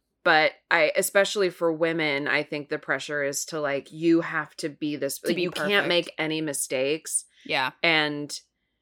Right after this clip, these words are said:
Speaker 1: you know, it's, men aren't held to that same standard. Like,
Speaker 2: No.
Speaker 1: the thing that she said about Obama was fucking shit. But,
Speaker 2: Yeah.
Speaker 1: like, if a man had said that,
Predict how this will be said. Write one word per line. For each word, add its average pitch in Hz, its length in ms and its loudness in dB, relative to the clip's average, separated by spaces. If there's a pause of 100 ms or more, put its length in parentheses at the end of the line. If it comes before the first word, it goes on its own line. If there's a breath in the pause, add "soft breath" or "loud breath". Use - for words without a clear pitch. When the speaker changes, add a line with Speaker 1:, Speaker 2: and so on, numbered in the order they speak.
(320)
Speaker 1:
you 185 100 2
know, 143 400 0 (1120)
it's, - 480 4 (1600)
men 185 380 4
aren't 165 200 4
held 160 280 0
to 170 80 0
that 139 260 -2
same 123 420 -4
standard. - 460 -2
Like, 208 120 12
Speaker 2:
No. 226 80 10
Speaker 1:
the 214 60 8
thing 233 160 0
that 220 140 2
she 190 140 -2
said 180 180 0
about 156 240 4 (100)
Obama 143 360 4
was 135 200 0
fucking 127 460 -6 (100)
shit. - 360 -2 (500 soft breath)
But, 180 140 6
Speaker 2:
Yeah. 170 60 8
Speaker 1:
like, 143 400 4
if 190 180 4
a 180 60 6
man 160 500 2
had 240 240 -6
said 269 220 -2
that, 285 320 0